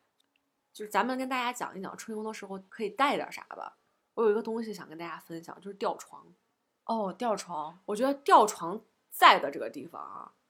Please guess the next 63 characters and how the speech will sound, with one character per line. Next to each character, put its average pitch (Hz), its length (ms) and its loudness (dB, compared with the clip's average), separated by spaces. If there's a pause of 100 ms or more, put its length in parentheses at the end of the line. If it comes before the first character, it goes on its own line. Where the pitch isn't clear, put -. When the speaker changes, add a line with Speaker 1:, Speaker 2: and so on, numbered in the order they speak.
(140)
Speaker 1:
不 - 80 -2
管 190 160 8
它 214 80 -2
是 214 100 2
在 220 140 2
哪 170 120 -4
儿， - 280 -10 (100)
Speaker 2:
嗯， 175 120 -12
嗯。 - 20 -12 (100)
Speaker 1:
你 - 40 -8
就 220 140 -6
特 - 380 2
别 165 240 -4
有 - 240 -8
出 - 220 -12
去 170 380 -10 (340)
春 262 360 -2
游 165 240 -10
的 226 120 -2
这 196 100 -6
个 151 100 -10
感 - 220 -12
觉。 - 160 -10
<laughs> - 1080 -12
Speaker 2:
吊 403 180 6
床 196 300 -2
这 320 120 -6
个 233 160 2
东 277 300 -4
西 269 100 -6
吧， 151 400 -4
它 262 280 -8 (160)
特 269 120 -2
别 180 160 2
好， - 380 -8
大 220 80 -8
家 202 80 -2
都 208 100 -6
想 180 280 -10
坐。 - 400 -10 (100)
Speaker 1:
嗯。 190 320 -12 (880)
Speaker 2:
但 311 140 4
是 302 80 2
我 202 200 4
觉 170 240 -2
得 226 140 2
好 180 180 0
像 208 220 -4
它 247 160 0
绑 165 320 2
在 208 160 -4
那 202 120 -4
儿， 165 140 -2
它 - 140 -10
最 254 160 -6
大 214 120 0
的 185 60 -4
作 214 140 -6
用 180 140 -6
不 - 100 -12
是 196 140 -8
让 175 200 -2
人 110 160 -16